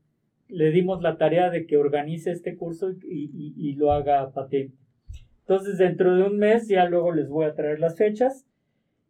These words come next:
Y recordar que nuestro congreso que teníamos, eh, provisto para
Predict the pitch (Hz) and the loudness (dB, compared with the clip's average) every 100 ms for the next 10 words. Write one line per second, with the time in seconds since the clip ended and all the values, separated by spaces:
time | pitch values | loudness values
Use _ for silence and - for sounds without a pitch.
0 | _ - 208 233 240 214 214 208 233 240 | _ -2 2 4 4 4 4 6 6 4
1 | 247 - 202 202 208 196 175 - - 170 | 2 4 6 6 4 2 -2 -2 -2 0
2 | 165 160 156 - 165 165 180 202 202 220 | 2 0 -4 -4 -4 0 4 4 4 2
3 | 208 - - _ _ _ _ _ _ - | 0 -2 -12 _ _ _ _ _ _ -6
4 | 151 147 147 151 156 170 175 180 - - | -4 -4 -4 0 0 0 -4 -6 -12 -4
5 | 175 139 135 139 135 - - 151 151 175 | 2 2 0 -8 -12 -12 -4 -2 -2 -2
6 | - 180 175 156 147 147 160 170 | -2 -2 0 0 0 0 -2 -4